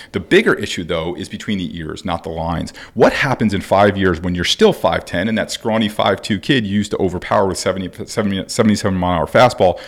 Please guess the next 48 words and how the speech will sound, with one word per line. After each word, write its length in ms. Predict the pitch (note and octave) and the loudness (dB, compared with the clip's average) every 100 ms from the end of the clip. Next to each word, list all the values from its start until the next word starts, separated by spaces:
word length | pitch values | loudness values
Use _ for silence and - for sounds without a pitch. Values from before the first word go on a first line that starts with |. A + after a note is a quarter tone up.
| - - - | -18 -20 -2
grows 260 | A#2+ A2 | 4 4
to 80 | - | 2
six 260 | - A2 - | -2 -2 -2
four 280 | B2 A2 D#2 | 2 2 2
and 80 | |
starts 260 | F2+ G#2 F2 | 0 -2 0
ripping 320 | G2 - F#2+ | 0 2 4
it 80 | F2+ | 4
over 220 | F2+ F2 | 4 2
four 180 | - G2+ | 0 0
hundred 240 | F2 E2+ | 0 -2
foot 180 | - - | -2 -2
fences, 380 | - A2+ F#2 C#2+ | 2 2 2 -6
the 100 | - | -12
point 280 | - F#2 - | -8 -8 -8
we 120 | E2+ | -10
just 200 | E2+ E2 | -8 -4
made? 340 | G#2 E2+ - - _ - - - | -2 -2 -8 -20 _ -20 -20 -2
What 140 | - F3+ | 2 4
happens 300 | A3+ G#3+ - | 2 -2 -2
to 100 | B2 | -4
your 80 | |
sense 240 | - C3 G#2+ | -2 -2 -2
of 80 | - | -4
self-worth 720 | - A2+ - G#2+ B2+ G#2+ - | 0 0 0 2 2 2 0
when 200 | G2+ G2+ - - | -4 -4 -8 -10
you 100 | A#2 | -4
face 240 | A2 A#2+ A2+ | 0 2 2
public 300 | - A2+ A2 | 2 0 2
humiliation 580 | A2+ A2 G#2 A2 - G2 | 2 2 4 2 2 -2
for 100 | F#2+ | -4
being 180 | F#2 | -4
cut 220 | F2 A2+ - | -2 -2 -2
from 140 | G2+ | -4
your 80 | F2 | 0
high 160 | G#2+ | 0
school 200 | A2+ G#2 | 0 -2
team 300 | F2 G#2 F2+ | -6 -4 -4
as 180 | - F2 | -4 -4
someone, 440 | - G#2 G2 F2+ - | -2 0 0 -2 -4
as, 260 | G2 F#2 - | -4 -4 -6
as 220 | - F#2 | -6 -4
some 140 | - G2+ | -2 0
Little 260 | A2 B2 | 0 2
League 120 | G#2+ | 0
heroes 320 | - B2 A2+ F2 | 0 2 2 0
inevitably 600 | F2 F#2+ G2 G2+ F#2 E2+ | -2 0 0 0 -2 2
do? 320 | C3 A2 | 4 4